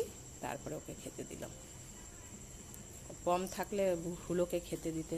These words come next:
চায় না, ও মুখ করে, প্রচুর চেঁচামেচি করছিল। ওদেরকে আগে ঢুকিয়ে দিলাম, এখনও ও ওখানে বসে বসে আমার পেছনেই রয়েছে, কুচকুচ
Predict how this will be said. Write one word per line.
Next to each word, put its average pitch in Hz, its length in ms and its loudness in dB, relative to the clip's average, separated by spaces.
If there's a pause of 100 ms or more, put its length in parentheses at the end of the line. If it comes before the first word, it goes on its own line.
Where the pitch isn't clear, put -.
(100)
চায় - 220 -6
না, 131 60 -8 (420)
ও - 20 -4 (100)
মুখ 175 120 4 (160)
করে, - 180 4 (680)
প্রচুর 180 260 0 (100)
চেঁচামেচি 170 540 2
করছিল। 196 340 -2 (880)
ওদেরকে 170 400 4
আগে 165 140 2 (100)
ঢুকিয়ে 180 380 4
দিলাম, 269 200 8 (580)
এখনও 220 260 8 (120)
ও - 20 10 (120)
ওখানে 185 320 4
বসে 175 240 4
বসে 175 240 4 (720)
আমার 175 240 6
পেছনেই 190 520 6
রয়েছে, 165 300 6 (180)
কুচকুচ 180 400 0